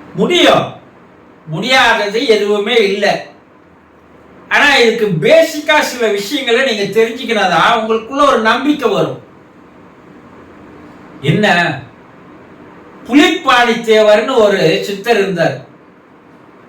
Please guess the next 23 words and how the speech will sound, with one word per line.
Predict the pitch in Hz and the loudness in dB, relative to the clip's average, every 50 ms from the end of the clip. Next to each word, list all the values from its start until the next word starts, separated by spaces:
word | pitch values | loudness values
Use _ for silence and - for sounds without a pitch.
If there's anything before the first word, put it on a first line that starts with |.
| - - - - - - - - - - - - - | -20 -20 -20 -20 -20 -20 -20 -20 -20 -20 -20 -20 -4
அவர் | 143 160 202 220 233 220 | -2 0 2 2 2 0
என்ன | 214 - 277 302 | 0 2 0 0
பண்ணுவாராம், | - 247 254 247 226 220 214 202 196 185 180 196 - - | 0 0 -2 0 2 2 2 2 2 2 2 0 0 0
கொடூரமான | - 208 226 220 254 269 262 269 254 262 254 269 277 294 294 285 | 2 4 4 4 4 0 0 0 0 2 2 2 2 2 2 2
புலிகள் | 269 - - 226 247 262 262 262 254 240 233 | 0 -2 -4 -6 -6 -6 -4 -2 0 2 4
அவரை | 214 208 208 202 196 190 - | 4 4 4 2 0 -2 -2
தாக்க | 190 196 202 220 226 226 233 226 | -2 0 0 0 0 0 -2 -2
வந்தா | 202 190 190 185 - 131 127 147 170 180 196 415 - - - - - - - - - - - | -2 -2 -2 -4 -4 -2 -2 0 0 2 0 0 -2 -6 -10 -16 -20 -20 -20 -20 -20 -18 -6
அவர் | 165 180 214 233 247 240 | -2 0 0 2 4 4
அதை | 214 208 202 180 180 180 202 233 285 277 226 - 160 | 2 2 0 -2 -2 -2 -2 -2 -2 -4 -6 -10 -8
நேருக்கு | 165 202 233 269 269 277 269 262 - 233 226 | -6 -2 0 2 2 2 0 -2 -2 -4 -4
நேரா | 202 208 214 214 220 214 208 202 - 165 180 202 214 226 226 - - - - _ _ _ - _ _ _ _ _ | -2 2 2 4 4 4 2 2 2 2 2 2 0 0 -2 -4 -10 -18 -20 _ _ _ -20 _ _ _ _ _
தன் | 214 220 233 233 226 233 | 0 0 0 0 -2 -2
கண்களின் | 233 269 277 262 269 285 269 262 247 226 | -2 -2 -2 0 -2 -4 -2 -2 -4 -2
மூலமாக | 220 214 208 202 202 196 - - 196 - 240 | -2 -2 -2 -2 -2 -2 -2 -4 -2 0 0
அதை | 240 220 202 | 0 0 0
பார்ப்பாராம். | - 180 185 185 180 - 175 156 143 135 - - - - - - - - _ _ _ _ _ _ _ _ _ _ _ _ _ _ _ - _ - - - - - - - - - - - - - - - - - | 0 -2 -2 -2 -2 -2 -2 -2 -2 -2 -6 -10 -12 -20 -20 -20 -20 -20 _ _ _ _ _ _ _ _ _ _ _ _ _ _ _ -20 _ -20 -20 -20 -20 -20 -20 -20 -20 -20 -20 -20 -20 -20 -20 -20 -8 -4
அந்த | - - 214 226 220 - 160 | -2 0 2 2 2 0 0
புலி | - - - 240 294 330 339 339 320 302 | -4 -8 -4 0 0 2 4 4 4 4
இவருடைய | 254 247 240 240 240 233 226 226 220 - - | 4 4 2 2 4 4 4 4 4 2 -2
கண்ணை | - 208 226 240 277 302 311 285 226 | -2 0 0 0 2 2 0 0 0
பார்த்து | 202 - 214 214 233 254 247 240 - 233 | 0 -2 0 0 0 0 -2 -4 -6 -6
விட்டால், | 202 196 185 185 - 160 147 151 170 196 214 214 220 214 - | -6 -4 -4 -4 -6 -4 -2 0 0 2 2 2 0 -2 -4